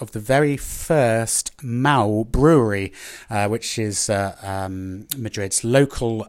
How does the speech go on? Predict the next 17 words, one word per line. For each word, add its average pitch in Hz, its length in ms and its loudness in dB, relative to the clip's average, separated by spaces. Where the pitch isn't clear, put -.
brand 131 480 2
of 113 220 -2
beer, 156 360 6
Mau. 139 440 4
I - 140 -4
knew 139 180 6
I 120 60 4
could - 140 -2
squeeze 135 440 2
in 117 160 2
something 120 260 2
to - 80 -8
do 120 60 -2
with 110 200 -4
beer, 110 340 2
uh, 104 240 0
somewhere, 120 560 4